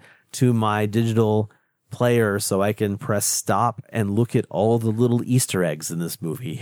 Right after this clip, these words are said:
<laughs> I'm really looking forward to that. I will have a link in the show notes to an article on Sci-Fi Japan detailing all of those crazy different releases for Godzilla King of the Monsters.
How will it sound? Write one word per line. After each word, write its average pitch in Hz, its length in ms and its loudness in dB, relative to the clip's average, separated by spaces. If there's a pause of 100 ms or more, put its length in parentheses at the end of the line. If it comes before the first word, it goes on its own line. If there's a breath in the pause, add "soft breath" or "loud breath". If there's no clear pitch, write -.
(120)
<laughs> - 120 -16
I'm 139 340 2
really 190 220 4
looking 190 340 2
forward 123 380 2
to 92 60 -4
that. 78 260 -4 (320)
I - 100 0
will 147 100 4
have 170 120 4
a 170 40 0
link 170 180 0
in 160 60 2
the 147 60 2
show - 240 2
notes 104 420 0 (300)
to 131 440 4
an 120 140 -2
article 143 360 2
on 117 140 0
Sci-Fi 117 360 0
Japan 104 500 -2 (100)
detailing 113 760 0 (340)
all 107 300 2
of 120 140 2
those 123 260 4
crazy 123 500 2
different 123 380 2
releases 107 580 0
for 85 140 -12
Godzilla 87 420 -2
King 95 160 -2
of 104 60 0
the 107 60 0
Monsters. 80 680 -6